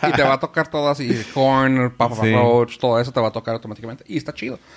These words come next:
Speaker 1: A mí
Speaker 2: Eso
Speaker 1: me
Speaker 2: voy a
Speaker 1: gustó mucho
Speaker 2: poner.
Speaker 1: de ellos porque de otra manera a veces pones una cosa y no, y play y se acaba. Y tú,
Speaker 2: Sí,
Speaker 1: "Güey".
Speaker 2: es as-
Speaker 1: El Google Mu-, el Apple Music así es. Y yo, "Güey, no, o sea, pues,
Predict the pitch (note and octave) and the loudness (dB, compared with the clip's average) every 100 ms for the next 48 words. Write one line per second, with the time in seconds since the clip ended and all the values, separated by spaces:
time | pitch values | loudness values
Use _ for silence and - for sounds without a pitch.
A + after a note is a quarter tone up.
0 | - - C#3 D#3+ G#2+ G#2+ - E3+ F3 D#3 | -10 0 4 6 4 4 2 2 2 2
1 | D#3 D3 C#3+ B2+ A2+ G#2+ F#2+ - - - | 0 -2 -6 -6 -4 -4 -6 -14 -20 -20
2 | - B2 F3+ E3+ D4 E3+ D#3 B2+ B2+ C#3+ | -6 -2 0 2 4 4 4 4 0 0
3 | D#3 D3+ E3 D#3+ E3 D#3+ E3 C#3 B2 A#2 | 0 0 -2 -4 -4 -4 0 0 -2 -4
4 | - _ _ _ - C#3+ B2 A2+ - _ | -10 _ _ _ -8 -4 -2 -4 -6 _
5 | E3 G#3 C4+ - D3 C3 - A2+ G#2 _ | 0 2 0 -6 -18 -12 -6 -6 -8 _
6 | B2+ - - _ _ - - D3 D3+ - | -20 -20 -20 _ _ -4 2 4 4 4
7 | - - B2 - _ _ - D4+ F4 - | 2 -2 -2 -4 _ _ -4 0 0 -2
8 | _ _ _ - C#3+ C#3+ E3 B3 B3+ C4 | _ _ _ -2 0 0 0 2 2 2
9 | D#3+ D3 C3 A#2+ A2+ B2+ - B3+ C4 C#4 | 2 4 2 0 2 2 2 0 0 0
10 | D4+ F#3 - A#3 C4 G#3 G3+ G3 B3 C4+ | -2 -4 -2 -2 -2 -4 -12 -6 -2 0
11 | A#3+ C4 E4+ E4+ D#4 C4+ - | 0 0 -2 -2 -4 -6 -12